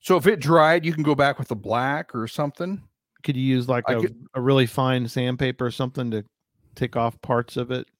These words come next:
Speaker 1: I don't
Speaker 2: Like
Speaker 1: know
Speaker 2: a
Speaker 1: if it would. I mean, that's pretty thin.
Speaker 2: Is it
Speaker 1: Uh, I don't know. That's a
Speaker 2: Okay.
Speaker 1: good question.
Speaker 2: I, I mean,
Speaker 1: I'm
Speaker 2: like,
Speaker 1: gonna,
Speaker 2: a
Speaker 1: I
Speaker 2: really,
Speaker 1: normally I'd
Speaker 2: really
Speaker 1: let
Speaker 2: high
Speaker 1: this dry, but I'm being impatient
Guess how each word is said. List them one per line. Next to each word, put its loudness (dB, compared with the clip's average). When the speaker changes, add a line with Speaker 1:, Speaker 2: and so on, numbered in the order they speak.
Speaker 1:
I 2
don't 4
Speaker 2:
Like 4
Speaker 1:
know 6
Speaker 2:
a 6
Speaker 1:
if 0
it 0
would. 2
I 2
mean, 0
that's -2
pretty -6
thin. -6
Speaker 2:
Is -8
it -2
Speaker 1:
Uh, -4
I -4
don't 0
know. 0
That's 0
a -4
Speaker 2:
Okay. -4
Speaker 1:
good -4
question. -6
Speaker 2:
I, -18
I -8
mean, 0
Speaker 1:
I'm 0
Speaker 2:
like, 0
Speaker 1:
gonna, -4
Speaker 2:
a -2
Speaker 1:
I 6
Speaker 2:
really, 10
Speaker 1:
normally 6
I'd 6
Speaker 2:
really 4
Speaker 1:
let 2
Speaker 2:
high 2
Speaker 1:
this 2
dry, 2
but -2
I'm -4
being -2
impatient -6